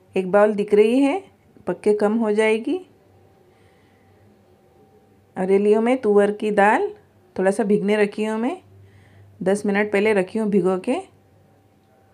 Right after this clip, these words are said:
आधा बाउल है तुअर की दाल, ये सौ ग्राम है पीनट्स, मूंगफली, मैं इसे भून ली हूँ।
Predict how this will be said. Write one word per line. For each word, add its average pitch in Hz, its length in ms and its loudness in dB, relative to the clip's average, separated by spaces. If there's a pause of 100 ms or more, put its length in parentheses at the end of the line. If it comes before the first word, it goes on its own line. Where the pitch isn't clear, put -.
(1400)
आधा 185 280 0
बाउल 202 280 2
है 247 120 -2
तुअर 190 340 2
की 196 180 -6
दाल, 226 340 0 (1000)
ये 190 120 -4
सौ 196 240 0
ग्राम 196 320 0
है 226 200 -2 (580)
पीनट्स, 202 580 -4
मूंगफली, 196 680 -2 (840)
मैं 180 100 -2
इसे 214 160 0
भून 202 260 2
ली 196 180 2
हूँ। 220 300 0